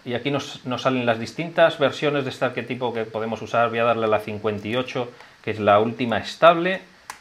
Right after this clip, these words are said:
Y ahora lo que me pregunta es, dame un número, como siempre en, en Maven, dame cuál es tu namespace, pues es Manolo en Vaadin. El artifact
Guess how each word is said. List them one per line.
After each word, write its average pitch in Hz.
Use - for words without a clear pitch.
Y 139
ahora 156
lo 151
que 143
me 139
pregunta 135
es, -
dame 160
un 143
número, 127
como 110
siempre 120
en, 104
en 107
Maven, 135
dame 131
cuál 127
es 117
tu 120
namespace, 123
pues -
es 113
Manolo 110
en 117
Vaadin. 117
El 117
artifact 110